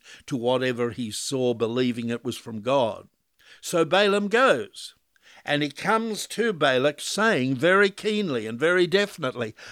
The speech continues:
"I'm coming, okay, get this right, but I will only speak what God reveals to me." Well, that sounds okay. And <laughs> he starts to prophesy.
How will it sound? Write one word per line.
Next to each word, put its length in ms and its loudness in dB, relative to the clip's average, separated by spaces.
"I'm 360 6
coming, 400 0
okay, 680 -4
get 300 0
this 260 -4
right, 440 -2
but 180 0
I 220 6
will 180 2
only 340 4
speak 600 -4
what 360 2
God 380 2
reveals 680 -2
to 280 -2
me." 240 -8
Well, 120 -2
that 40 -4
sounds 420 -4
okay. 760 -6
And 920 0
<laughs> 100 -16
he 280 0
starts 520 -2
to 120 -12
prophesy. 760 -8